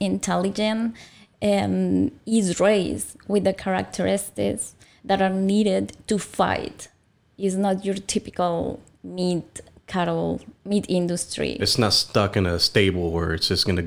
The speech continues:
Speaker 2: get slaughtered.
Speaker 1: Yeah.
Speaker 2: That's what it's made for.
Speaker 1: Right.
Speaker 2: Yeah.
Speaker 1: Um, so the biggest trophy that a bullfighting ca-, a bullfighter can get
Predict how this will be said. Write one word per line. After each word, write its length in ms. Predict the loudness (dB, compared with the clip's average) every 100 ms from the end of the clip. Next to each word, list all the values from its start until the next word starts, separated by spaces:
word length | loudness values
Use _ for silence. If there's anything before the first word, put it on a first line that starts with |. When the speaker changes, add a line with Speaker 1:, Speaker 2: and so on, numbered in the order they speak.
| 0
Speaker 2:
get 80 | 0
slaughtered. 360 | 2 0 0
Speaker 1:
Yeah. 60 | 0
Speaker 2:
That's 200 | 2 2
what 100 | 0
it's 140 | 0
made 240 | 0 0 -2
for. 240 | -6 -8 -10 _ _ -8
Speaker 1:
Right. 380 | -6 -6 -8 -16 -20 -20 -18 -16 -16 -6
Speaker 2:
Yeah. 300 | -2 0 0
Speaker 1:
Um, 300 | 0 0 -2 -4
so 800 | -10 -2 2 2 2 0 -2 -4 -12 _ -20
the 300 | -2 2 2
biggest 880 | 2 4 4 6 4 2 0 -4 -6 -6
trophy 1000 | 0 2 2 0 -4 -2 -2 -2 -6 -12 _ _ _ _ _ _ -6
that 600 | 0 2 2 0 -6 -8 -4
a 80 |
bullfighting 800 | -2 2 4 4 2 2 2 0
ca-, 200 | -4 -8 -8 -6
a 100 | -4
bullfighter 960 | -2 0 0 0 -4 -6 -2 0 2 0
can 360 | -2 -2 0
get 400 | 2 2 0 -4